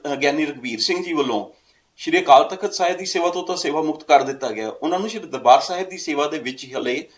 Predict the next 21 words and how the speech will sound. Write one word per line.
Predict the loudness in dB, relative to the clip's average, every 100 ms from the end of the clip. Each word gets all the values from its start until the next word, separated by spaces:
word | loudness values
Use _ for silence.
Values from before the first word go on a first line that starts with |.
| _ _ -6
ਅਹ, |
ਉਹ, | -2 0 -2 -2 0
ਉਹ | 2 2 4
ਹੈਗੇ | 2 2
ਨੇ। | -6 -8 _ _ _ _ _ _ _ _ _ _ 6
ਔਰ | 6
ਉਹਨਾਂ | 6 2 2 4
ਵੱਲੋਂ | 4 6 8 10 8 4 0
ਇਸ | 2
ਦਾ | 4
ਕੋਈ | 4 2
ਪ੍ਰਤੀਕਰਮ | 0 -2 4 4 6
ਨਾ | 10 10 10
ਦੇਣਾ, | 6 4 4 2 4
ਹਟਾਏ | 6 6 6
ਜਾਣ | 4 4 4
ਦਾ | 6 6
ਵਿਰੋਧ | 4 2 2
ਕਰਦਿਆਂ | 0 0 2 2
ਜਾਂ | 4 4
ਇਸ | 4 2 0